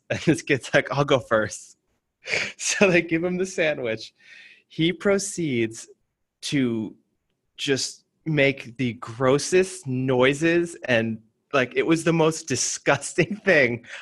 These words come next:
I have ever seen a human do. Just shoving this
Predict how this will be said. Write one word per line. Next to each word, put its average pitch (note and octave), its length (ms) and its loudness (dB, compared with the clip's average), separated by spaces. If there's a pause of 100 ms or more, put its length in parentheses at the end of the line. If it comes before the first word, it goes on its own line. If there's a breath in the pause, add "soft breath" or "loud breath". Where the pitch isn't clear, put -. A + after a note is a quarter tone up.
I B2+ 60 -2
have C3+ 180 2
ever C#3 280 2
seen E3 320 0
a D3+ 40 2
human C#3+ 520 2
do. A2 400 2 (360 loud breath)
Just - 320 -2
shoving E3 720 2
this C#3+ 300 -2